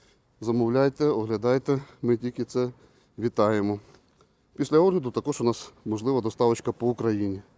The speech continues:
А кому не вистачає якась певна сума до покупки обрійного авто,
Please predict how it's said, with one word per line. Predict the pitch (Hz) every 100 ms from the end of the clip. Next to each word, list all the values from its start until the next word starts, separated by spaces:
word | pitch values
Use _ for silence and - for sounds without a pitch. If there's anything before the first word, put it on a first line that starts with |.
| _ _ _ _ _ -
А | 120
кому | 131 165 165
не | 160
вистачає | 156 160 151 180 190 185 - -
якась | 151 151 156 165 - -
певна | 165 160 160 151 -
сума | - 160 160
до | 131 139
покупки | 135 143 147 139 147
обрійного | 135 139 135 135
авто, | 120 - 139